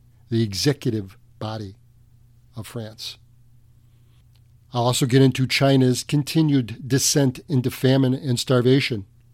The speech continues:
and how the citizens found ways to survive through the Cultural Revolution. As I have been doing throughout this podcast series,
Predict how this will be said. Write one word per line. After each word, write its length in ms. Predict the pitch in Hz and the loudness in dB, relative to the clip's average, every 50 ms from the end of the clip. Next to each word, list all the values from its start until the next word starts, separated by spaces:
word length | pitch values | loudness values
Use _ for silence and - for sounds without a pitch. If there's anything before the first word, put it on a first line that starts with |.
| _ _ _ _ _ _ - _ _ _ _ _ _ _ _ _ - _ _ _ _ _ _ _ _ _ _ - | _ _ _ _ _ _ -20 _ _ _ _ _ _ _ _ _ -20 _ _ _ _ _ _ _ _ _ _ -10
and 100 | 113 101 | -10 -6
how 160 | 104 131 131 | -4 -2 -2
the 80 | 120 113 | -2 0
citizens 600 | - - - 147 147 139 - - 131 110 113 - | -2 0 2 2 2 2 0 0 -2 -2 -2 -6
found 340 | - - 131 123 123 120 117 | -6 -4 -2 0 0 0 0
ways 380 | 123 127 131 127 123 113 - | 0 2 2 2 0 -2 -4
to 100 | - - | -8 -8
survive 760 | 120 - - - 117 104 123 123 127 127 120 110 110 104 98 - - _ _ _ _ _ _ | -6 -6 -6 -6 -6 -4 -4 -2 -2 -2 -4 -6 -8 -10 -12 -16 -20 _ _ _ _ _ _
through 460 | _ - - - 135 127 117 113 107 - _ _ _ _ _ _ _ | _ -12 -4 0 2 2 2 2 0 -6 _ _ _ _ _ _ _
the 80 | _ 127 | _ -12
Cultural 380 | - - 131 127 117 - 120 110 | -4 -2 -2 -2 -2 -2 -4 -6
Revolution. 560 | 107 101 107 104 107 107 - - - 123 120 - _ _ _ _ _ _ _ _ _ _ _ _ _ _ _ _ _ _ _ _ _ _ _ _ _ _ _ _ _ _ _ _ _ _ _ _ _ _ _ _ _ | -6 -6 -8 -10 -12 -14 -16 -18 -20 -20 -20 -20 _ _ _ _ _ _ _ _ _ _ _ _ _ _ _ _ _ _ _ _ _ _ _ _ _ _ _ _ _ _ _ _ _ _ _ _ _ _ _ _ _
As 160 | 143 143 131 | 0 0 2
I 120 | 165 151 127 | 2 2 2
have 180 | 127 143 143 | 2 0 0
been 180 | 131 147 147 147 | 0 0 0 2
doing 360 | 127 123 110 113 123 143 160 - _ _ _ _ _ _ _ _ _ _ _ _ | 0 0 0 0 -2 -6 -6 -10 _ _ _ _ _ _ _ _ _ _ _ _
throughout 340 | - - 120 120 120 120 - | -8 -4 -2 -2 0 -2 -2
this 160 | 143 127 - | -4 -6 -6
podcast 480 | - - 135 127 120 - - 117 110 104 | -6 -4 -4 -4 -4 -4 -4 -4 -4 -4
series, 640 | - - 120 110 107 113 120 135 143 - - - | -6 -8 -8 -8 -8 -8 -10 -10 -10 -12 -14 -14